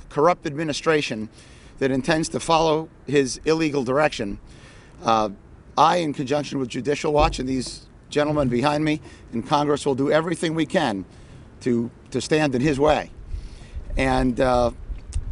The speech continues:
and Mister President, the question is, how can you expect America to follow the law when you, who should lead by example, choose not to do so yourself? So we, we are here to say today that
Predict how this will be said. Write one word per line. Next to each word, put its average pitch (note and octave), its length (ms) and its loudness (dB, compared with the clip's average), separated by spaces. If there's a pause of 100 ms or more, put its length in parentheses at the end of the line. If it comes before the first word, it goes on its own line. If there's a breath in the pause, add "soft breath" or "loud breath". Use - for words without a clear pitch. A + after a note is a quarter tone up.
(200)
and C#3+ 120 0
Mister F3+ 220 2
President, C3 560 0 (800 loud breath)
the G#3 160 6
question F#3 380 4
is, D3 240 0 (140)
how A3 160 2
can G#3+ 180 2
you G3+ 140 4
expect - 640 4 (120)
America C3 560 0
to G2 140 -4
follow D#3+ 320 4
the D3+ 120 4
law A#2 260 2
when B2+ 180 2
you, F3+ 160 0
who F3+ 100 0
should C#3+ 200 -2
lead D3 200 -2
by C3+ 160 2
example, A#2+ 560 -2 (800 loud breath)
choose D#3 280 2
not D3 240 2
to C3+ 80 -4
do C#3+ 160 -2
so C#3+ 180 2
yourself? B2+ 580 0 (840 loud breath)
So C#3 440 4 (640 loud breath)
we, G#3 440 2
we G3+ 240 4
are G3+ 80 6
here F#3 220 6
to D#3 120 -6
say D#3+ 200 2
today D#3 360 0
that C#3 180 0